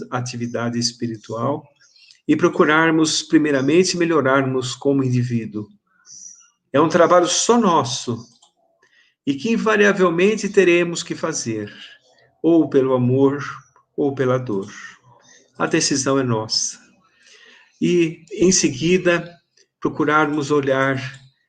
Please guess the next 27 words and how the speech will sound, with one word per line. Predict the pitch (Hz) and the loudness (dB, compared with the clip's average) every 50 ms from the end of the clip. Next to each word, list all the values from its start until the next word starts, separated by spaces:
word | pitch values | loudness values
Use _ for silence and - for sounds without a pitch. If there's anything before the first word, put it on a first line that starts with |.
| _ _ _ _ - | _ _ _ _ -4
a | 127 123 120 117 113 - | -2 0 0 0 0 -2
existência | - 135 139 135 139 135 131 - - 147 131 - 135 127 | -2 -2 -2 -2 -2 -4 -4 -2 -2 -2 -2 0 -2 -2
terrena | 123 127 120 107 117 139 151 151 147 135 | 0 -2 -2 0 0 -2 -2 -2 -4 -4
como | - 156 151 | -4 -6 -4
uma | 151 147 147 143 | -4 -4 -4 -4
grande | 139 139 170 196 233 233 226 202 185 | 0 2 4 4 6 4 4 4 4
experiência. | 185 165 - - - - 175 160 160 151 139 123 113 104 104 - - - 107 113 117 113 _ _ _ _ _ _ _ _ _ _ _ _ _ _ _ - - - _ _ - | 2 2 2 0 0 0 2 2 2 2 2 0 -2 -2 -6 -8 -10 -10 -12 -12 -14 -16 _ _ _ _ _ _ _ _ _ _ _ _ _ _ _ -20 -20 -20 _ _ 0
Nós | 165 185 185 | 2 2 2
seremos | - - - - - 190 185 208 233 233 233 - | 2 0 2 4 6 6 8 6 6 4 2 0
chamados | - - 190 170 160 165 196 208 208 202 180 175 156 - | 0 0 0 0 2 2 2 2 0 0 -2 -4 -4 -2
a | 160 | -2
olhar | 151 143 139 139 135 135 131 | -2 0 0 -2 -2 -2 -4
essa | 131 127 123 131 | -6 -6 -6 -6
experiência | 120 - - - 131 123 131 139 143 147 143 - - 156 | -6 -6 -6 -6 -6 -6 -6 -6 -6 -8 -8 -10 -10 -8
em | 147 143 | -10 -6
qualquer | 139 156 147 139 - 208 214 | -6 -6 -6 -4 -4 -4 -4
fase | 208 - - 170 160 156 143 151 143 | -4 -4 -2 -2 -2 0 -2 -4 -4
da | 143 143 | -2 -2
existência, | 139 131 131 - - - - - 110 110 110 117 - - - 123 120 123 _ _ _ _ _ _ _ _ _ _ _ - | -2 -2 -4 -6 -8 -8 -8 -10 -10 -10 -10 -12 -12 -12 -12 -12 -14 -16 _ _ _ _ _ _ _ _ _ _ _ -2
mas | 143 139 | -2 0
temos | 127 123 151 147 147 139 - | 0 0 0 0 0 -2 -4
que | - - 156 | -2 2 4
olhar | 143 131 127 139 135 135 127 | 4 4 4 4 2 2 0
sempre | 123 - - 175 196 208 208 | -2 -2 0 2 2 2 0
com | 240 - | -2 -2
a | 208 190 | -2 -2
base | - 127 127 120 113 107 104 - - 110 104 104 | 0 2 2 4 2 2 0 -4 -8 -10 -12 -12